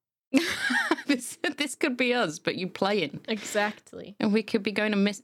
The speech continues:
Speaker 1: Mister Dick's. Um, yeah, it's a, it's a really, I think, a really interesting, you know, I, I think we, we definitely dissected this place, like,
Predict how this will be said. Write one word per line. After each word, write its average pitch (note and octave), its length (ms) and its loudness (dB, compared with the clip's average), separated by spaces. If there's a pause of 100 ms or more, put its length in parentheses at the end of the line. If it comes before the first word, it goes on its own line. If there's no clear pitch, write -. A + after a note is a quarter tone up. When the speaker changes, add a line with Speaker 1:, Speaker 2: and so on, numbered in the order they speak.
(140)
Speaker 1:
Mister G#3 280 0
Dick's. - 640 -6 (540)
Um, F3+ 580 2 (880)
yeah, A#3 340 4
it's G3+ 200 -6
a, G#3+ 260 2
it's - 180 -6
a B3 60 2
really, B3+ 440 2
I A3 80 0
think, A#3+ 320 0 (320)
a A3 80 0
really G#3+ 280 4
interesting, D#3+ 1040 2 (1040)
you F#3 100 4
know, D3 260 4
I, - 200 0
I F3 80 2
think G3 340 0
we, F3 220 2 (100)
we F3 140 4
definitely G3 360 -2
dissected D#3 600 -2
this C#3+ 180 -2
place, D3 460 -2
like, - 340 -2